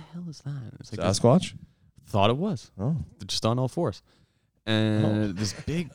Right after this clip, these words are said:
Speaker 1: black
Speaker 2: Maybe not.
Speaker 1: motherfucker running down. I'm like, "What is that?" I pull up closer, and it's this giant black wolf, and then just boogies up the slope. And I'm like, "Wow, I've never seen one in person." Like,
Speaker 2: Interesting.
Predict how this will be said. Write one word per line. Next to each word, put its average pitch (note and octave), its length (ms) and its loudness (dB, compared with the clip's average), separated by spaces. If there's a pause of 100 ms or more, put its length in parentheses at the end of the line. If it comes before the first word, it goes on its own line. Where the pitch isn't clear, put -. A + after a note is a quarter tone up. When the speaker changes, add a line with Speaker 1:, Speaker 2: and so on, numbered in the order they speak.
Speaker 1:
black B2+ 300 2
Speaker 2:
Maybe A#2+ 120 2
not. A2+ 100 4
Speaker 1:
motherfucker G#2 460 -2
running A2+ 240 -2
down. G#2 240 -2
I'm F#2+ 80 -8
like, G2 180 -10
"What G3 220 -16
is E3+ 240 -10
that?" F3 260 -10 (420)
I A2+ 100 -2
pull B2+ 240 -4
up C3+ 100 -6
closer, A2 400 0
and F#2+ 120 -4
it's F#2 120 -6
this F#2+ 240 -8 (120)
giant A2+ 680 -6 (120)
black G2 340 -4 (100)
wolf, - 480 -4
and F#2+ 100 -4
then F#2+ 120 -4
just G2+ 180 -8 (120)
boogies A2 440 0
up F2+ 200 -4
the G2+ 60 -10
slope. - 420 -8
And - 60 -10
I'm D#2+ 80 -8
like, E2 160 -6
"Wow, C3 400 -8
I've - 140 -18 (220)
never A#2+ 280 -8
seen A#2+ 300 -8
one A2+ 160 -8
in A2 100 -10
person." - 400 -10
Like, - 200 -8
Speaker 2:
Interesting. F2+ 500 -2